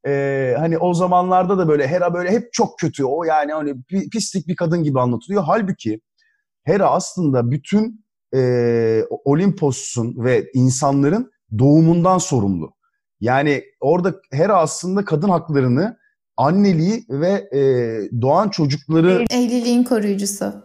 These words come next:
Speaker 1: Evet, yani ailenin koruyucusu aslında. Aile şeyinin, e, kurumunun koruyucusu. Aile dediğin de bir sosyolojik olarak baktığın zaman bir toplumun en küçük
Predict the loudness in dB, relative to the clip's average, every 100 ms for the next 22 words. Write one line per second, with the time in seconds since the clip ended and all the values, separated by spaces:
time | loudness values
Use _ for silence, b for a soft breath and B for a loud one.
0 | 0 2 4 0 0 -2 0 0 2 4
1 | 4 4 4 4 2 0 2 4 4 0
2 | -2 -4 -4 -8 -8 -6 -2 0 2 2
3 | 0 -4 -6 0 0 0 -6 _ _ _
4 | -6 -6 0 4 6 6 4 2 2 2
5 | 0 -2 -4 0 0 0 0 -2 0 0
6 | 0 -2 -6 -8 -2 -2 0 0 0 0
7 | 0 -2 -2 -2 0 0 0 -2 -2 -4
8 | -4 -2 -4 -2 -2 -2 -4 _ _ _
9 | _ _ -12 -6 -6 -6